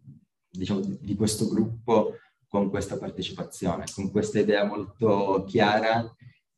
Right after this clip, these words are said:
che è il, ehm, abbiamo, come dicevi tu, abbiamo una, a-, a-, abbiamo una vision che è condivisa e tutti, a cui tutti aderiamo,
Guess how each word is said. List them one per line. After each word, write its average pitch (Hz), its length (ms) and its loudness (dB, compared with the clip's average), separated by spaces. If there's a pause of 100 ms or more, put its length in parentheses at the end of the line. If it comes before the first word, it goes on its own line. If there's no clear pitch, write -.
(140)
che 104 180 4
è 98 60 6
il, 98 800 2 (500)
ehm, 90 760 0 (1080)
abbiamo, 113 540 4
come 117 180 4
dicevi 113 300 2
tu, 123 80 2
abbiamo 98 680 2
una, 92 480 -2
a-, 87 140 -4
a-, 85 160 -6
abbiamo 104 320 2
una 101 140 0
vision 117 500 0
che 101 140 -4
è 95 80 -2
condivisa 107 800 0
e - 180 -10
tutti, 95 840 -2
a - 140 -8
cui 95 180 -2
tutti 110 260 -2
aderiamo, 101 800 2